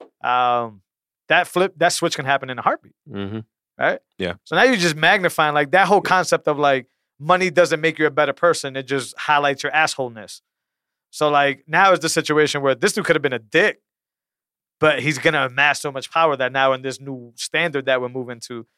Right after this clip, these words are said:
Speaker 2: Yeah.
Speaker 1: he, he now becomes a somebody.
Speaker 2: I mean, it, it's in his best interest to not be nefarious. It's in his best interest to be genuine.
Speaker 1: Yeah.
Speaker 2: And he'll make it basically so, like,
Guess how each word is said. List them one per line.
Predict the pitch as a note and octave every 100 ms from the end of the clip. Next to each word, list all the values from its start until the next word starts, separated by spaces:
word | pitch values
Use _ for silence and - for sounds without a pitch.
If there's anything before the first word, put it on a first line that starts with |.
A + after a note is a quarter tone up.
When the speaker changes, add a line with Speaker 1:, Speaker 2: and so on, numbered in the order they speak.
| _ -
Speaker 2:
Yeah. | G2+ C3
Speaker 1:
he, | B2+
he | D3
now | C#3 C#3+
becomes | C#3 - C3+ B2
a |
somebody. | - D3 A#2 G2 _
Speaker 2:
I | C#3+
mean, | F3 D3+ -
it, | - - -
it's | D#3 -
in | A#3
his | A3 F#3+
best | C3+ C3 -
interest | C3 - F#2+ - - - _ -
to | -
not | G2 G2 -
be | A2
nefarious. | G#2 - F2 F2 G#2+ - _ _ _ -
It's | A2 C#3+
in |
his | D3
best | B2 A2+ -
interest | A#2 G#2+ G#2 -
to | G#2
be | G#2
genuine. | F#2 F#2+ G#2 F#2 F2 F#2+ A2+ _ _
Speaker 1:
Yeah. | C#3 B2 G2+
Speaker 2:
And | G#2+ G#2 G2 F#2 _
he'll | - - C3+ C3+ C3 B2+ _
make | B2 A#2 A2+ -
it | G2 - _ -
basically | A2+ A#2 - G#2+
so, | - G#2
like, | G2+ G2